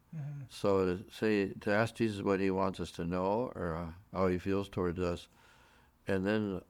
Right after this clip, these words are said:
Speaker 2: hearing what he wants to say, what he says is, uh, is a, uh, there's a learning curve there that people have, uh, not, uh,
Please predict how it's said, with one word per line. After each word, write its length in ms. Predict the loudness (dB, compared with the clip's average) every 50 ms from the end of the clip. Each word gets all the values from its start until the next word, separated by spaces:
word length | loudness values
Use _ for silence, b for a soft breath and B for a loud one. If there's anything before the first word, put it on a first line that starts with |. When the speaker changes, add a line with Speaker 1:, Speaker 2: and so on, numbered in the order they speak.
| -6
Speaker 2:
hearing 560 | -4 0 2 4 4 4 4 2 2 0 -2 -2
what 200 | -2 -2 -2 0
he 120 | 0 0 0
wants 340 | 2 2 0 0 -2 -8 -12
to 100 | -12 -10
say, 580 | -8 -4 0 2 4 4 4 4 2 0 -2 -8 -18 _ -8
what 160 | -4 -2 -2
he 60 | -4
says 440 | -4 -4 -2 2 2 2 2 2 0
is, 220 | 0 0 0 0
uh, 180 | -2 -2 -2 -2 -8 b b b b b b b b b b b b b b b b b b b _ _ _ _ 0
is 200 | 2 2 2 4
a, 60 | 4 4 4 2 0 0 0
uh, 140 | 0 0
there's 260 | 2 2 0 0 0 0
a 60 | 0
learning 340 | 2 2 4 4 4 2 0
curve 300 | 0 -2 -2 0 0 0
there 180 | 0 0 0 -2
that 140 | -4 -6 -6
people 360 | -6 -6 -6 -4 -4 -4 -2
have, 340 | 0 0 0 2 0 0 -2
uh, 60 | -4 -6 -8 -12 -16 -14 -8
not, 360 | -4 -2 0 0 0 -2 -4
uh, 60 | -8